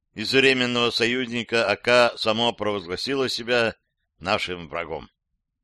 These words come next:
Неприятный поворот. Хотя я и знал о том, что это произойдет рано или поздно. В первую очередь я приказал Беловежскому батальону найти и уничтожить отряд "Лупашки". Это, кстати,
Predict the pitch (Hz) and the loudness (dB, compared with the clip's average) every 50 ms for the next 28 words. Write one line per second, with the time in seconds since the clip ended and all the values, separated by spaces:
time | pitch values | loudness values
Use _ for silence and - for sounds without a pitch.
0 | _ _ _ _ _ _ - 104 120 107 120 127 131 127 120 - - 120 110 101 | _ _ _ _ _ _ -4 -2 -2 2 4 4 4 4 4 2 -2 -6 -4 -2
1 | 117 113 117 113 98 85 73 _ - - - _ _ _ - - - - - 170 | -2 0 0 0 -2 -4 -8 _ -16 -20 -20 _ _ _ -20 -20 -20 -8 -2 -2
2 | 190 190 - 185 180 175 165 160 147 127 117 147 180 180 165 120 113 - - 113 | 0 2 4 4 6 6 4 2 0 0 0 0 2 2 4 2 2 0 2 0
3 | 110 110 98 - - 110 107 107 104 107 110 113 104 - 110 104 98 - 107 110 | 0 0 -2 -4 -4 -2 -2 0 0 0 0 0 0 0 0 -2 -2 0 0 -2
4 | 107 101 - 123 120 123 127 147 113 - - 92 104 107 104 104 98 98 92 95 | 0 0 0 0 0 0 -2 -4 -4 -4 -2 0 2 4 4 2 2 -2 -4 -6
5 | 98 - 123 123 123 104 - - 64 60 _ _ _ _ _ _ _ _ _ _ | -6 -4 -4 -2 -2 -4 -6 -8 -16 -18 _ _ _ _ _ _ _ _ _ _
6 | _ _ _ _ _ _ _ - 139 143 143 139 143 147 139 - - 139 127 113 | _ _ _ _ _ _ _ 2 2 2 4 4 4 4 2 2 0 -2 -2 2
7 | 135 131 123 - 123 117 104 123 117 - 127 117 120 117 101 113 113 117 117 113 | 2 2 2 2 -2 -4 0 0 0 2 2 2 2 2 0 -2 0 0 0 0
8 | 117 - - - - 101 101 101 95 85 98 90 - 92 87 90 90 95 101 110 | 0 -2 -4 -6 -8 -8 -8 -6 -4 -4 -4 -2 -2 -4 -4 -4 -4 -4 -6 -10
9 | _ _ _ _ _ _ _ _ _ - 95 110 117 117 113 - - 147 147 151 | _ _ _ _ _ _ _ _ _ -6 -2 2 2 2 2 2 0 0 0 2
10 | 147 143 135 123 120 117 - - - 135 135 127 117 131 - - 110 - - 117 | 2 2 0 0 -2 -2 -4 -4 -4 -2 -2 -2 -2 -4 -6 -6 -6 -2 0 2
11 | 120 123 117 - - 90 110 117 113 - - 120 104 - - - - - _ _ | 2 2 0 -2 -6 -6 -4 -4 -2 2 2 2 2 2 -4 -16 -18 -20 _ _
12 | _ _ _ _ _ _ _ - 104 107 - 107 110 104 95 - - - 117 110 | _ _ _ _ _ _ _ -2 -2 0 0 2 0 0 0 -2 -2 2 0 0
13 | - - 107 98 | 0 -2 -8 -10